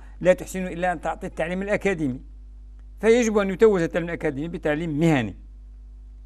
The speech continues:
كما هو الحال في المعاهد سابقا. كان يعطى تعليم، يعطى تكوين مهني وتكوين علمي وتكوين مسلكي، ثلاثة، ثلاث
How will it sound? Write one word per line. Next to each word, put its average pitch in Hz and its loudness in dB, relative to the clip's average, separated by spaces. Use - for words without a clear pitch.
كما 170 0
هو 156 4
الحال 151 0
في 151 -6
المعاهد 147 2
سابقا. 151 -2
كان 170 -2
يعطى 165 2
تعليم، 208 2
يعطى 156 -2
تكوين 165 0
مهني 180 2
وتكوين 170 -2
علمي 208 2
وتكوين 196 -2
مسلكي، 175 -2
ثلاثة، 202 4
ثلاث 196 0